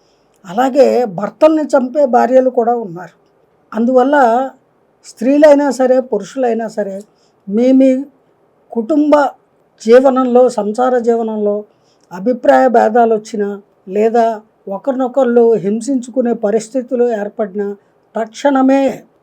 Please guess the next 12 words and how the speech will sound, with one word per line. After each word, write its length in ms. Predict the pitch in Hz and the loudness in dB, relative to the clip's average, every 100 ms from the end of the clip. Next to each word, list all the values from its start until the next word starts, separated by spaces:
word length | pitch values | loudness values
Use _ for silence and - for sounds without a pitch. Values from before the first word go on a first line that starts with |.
| _ | _
మీ 220 | 190 208 214 | -8 -6 -6
కుటుంబ 440 | 240 233 233 254 | -6 -2 0 0
సభ్యులకి 460 | 233 226 233 233 226 | 0 -2 -2 -2 -2
తెలియజేయడము, 840 | 214 214 247 254 247 254 277 330 - _ _ 220 | 0 2 2 6 6 6 2 -4 -12 _ _ -4
నియర్ 260 | 240 285 | 4 4
బై 200 | 277 269 | 6 6
పోలీస్ 400 | 262 269 247 247 | 4 4 2 0
స్టేషన్‌లో 480 | 233 240 233 226 226 | 2 0 0 -4 -4
కంప్లైంట్లు 600 | 214 214 202 269 247 240 | -2 -6 -2 0 0 -2
ఇవ్వడము 480 | 226 220 214 220 269 - _ - | -4 -2 -4 -4 -10 -14 _ -4
మీకు 260 | 220 247 262 | -4 0 -2
క్షేమదాయకం. 920 | 240 226 240 240 254 220 220 254 294 | 0 0 0 0 0 0 -2 -6 -8